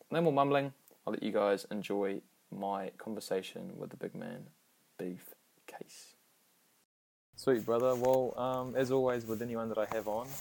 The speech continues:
I'd just like to thank you first up for taking the time out to have the kōrero with me. Um, obviously, we're going into week three of Super Rugby Aotearoa.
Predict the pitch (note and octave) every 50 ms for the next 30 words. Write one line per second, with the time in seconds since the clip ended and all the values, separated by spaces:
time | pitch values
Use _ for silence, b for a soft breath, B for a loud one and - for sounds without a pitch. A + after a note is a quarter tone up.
0 | - - - G#2 G2+ G#2+ - A2+ G#2 - - - A#2 A2 - A2 - - A2+ A2
1 | - - - C#3 - - - - G#2+ G#2 G#2 G#2 - - A#2 - A2 G#2+ - -
2 | - A2 A2 A#2 A2+ - - - - A2 G#2 G2 - _ - _ _ _ - -
3 | - _ - - - A#2 G#2 - - - - - B2+ B2 B2 B2+ B2+ B2 B2+ A#2+
4 | C3 C#3+ D3 D#3 E3 D#3+ C3 G#2 G#2 G#2+ A2 G#2+ G#2+ G#2+ - - - G2+ G#2 -
5 | - A#2 G#2+ G#2+ G#2 G#2+ A2 G#2+ G#2+ G#2+ G#2+ - - G#2+ G2 G#2+ A2 - - -
6 | - G#2+ A2 A2 A2 G#2+ G#2 G2 - - - A2 G#2+ G2+ G2+ G2 - G2+ G2+ G2+
7 | G2 - - G2+ F#2+ G2 G2+ G#2 G#2+ G#2+